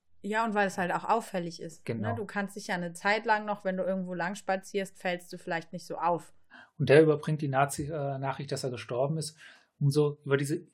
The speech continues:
Speaker 2: indirekten Sachen erfährst du halt, warum sie überhaupt geflohen sind, was in Deutschland los
Speaker 1: Ja.
Speaker 2: ist.
Speaker 1: Dass man nicht nur, ähm, vielleicht seinen Job verliert, sondern dass man nichts mehr darf.
Speaker 2: Und am Ende tot, äh, umgebracht wird oder sich selber umbringt, also am Ende tot ist.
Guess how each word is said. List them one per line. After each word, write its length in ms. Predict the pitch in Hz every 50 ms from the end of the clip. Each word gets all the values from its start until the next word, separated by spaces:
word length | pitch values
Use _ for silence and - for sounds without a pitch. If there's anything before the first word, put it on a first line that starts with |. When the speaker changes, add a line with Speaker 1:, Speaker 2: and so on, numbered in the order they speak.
| _
Speaker 2:
indirekten 760 | - 160 180 180 165 143 139 139 135 139 - 120 107 101 - -
Sachen 460 | - - 127 127 131 - 175 165 - -
erfährst 480 | 127 110 - - - 135 156 151 -
du 100 | - 180 139
halt, 340 | 139 143 143 139 - - _ -
warum 420 | 156 127 139 139 131 147 165 170 160
sie 100 | 147 143
überhaupt 280 | 135 127 127 - -
geflohen 380 | - 101 - - 123 117 113 107
sind, 140 | 107 104 101
was 180 | 117 117 - - -
in 60 | -
Deutschland 500 | - 139 147 143 - - 131 120 113 107
los 180 | 135 131 143 202
Speaker 1:
Ja. 120 | 196 170
Speaker 2:
ist. 220 | 135 - - - - - - - - - - -
Speaker 1:
Dass 420 | - - 135 - - - - - - -
man 280 | - 190 185 180 180 185
nicht 240 | 185 190 185 - -
nur, 180 | 190 185 180 175 175 175 175 -
ähm, 260 | - 170 170 165 165
vielleicht 360 | 156 - 175 160 160 156 - -
seinen 180 | 156 151 156
Job 260 | - 165 185 196 -
verliert, 540 | - - 196 190 185 180 180 180 185 180 -
sondern 400 | - 151 151 156 151 151 151 151
dass 220 | 147 151 147 - -
man 340 | 151 143 147 151 147 - - - -
nichts 280 | 165 147 - - -
mehr 140 | 165 147 143
darf. 480 | 143 165 180 196 214 208 208 208 208 202 - - - - _ _ _ _ _ -
Speaker 2:
Und 100 | 139 135
am 120 | 135 160 131
Ende 260 | 120 123 127 143 143
tot, 360 | - 170 160 151 156 - _ -
äh, 40 | 175
umgebracht 880 | 175 175 170 175 175 170 165 180 175 170 156 - - 175 160 - -
wird 100 | 180 180
oder 180 | 208 165 165 170
sich 200 | 160 160 - 220
selber 260 | - 165 127 104 -
umbringt, 320 | - 107 107 - 120 113
also 140 | 120 123 139
am 100 | 139 143
Ende 160 | 156 156 156
tot 220 | - - 165 156 143
ist. 120 | 131 -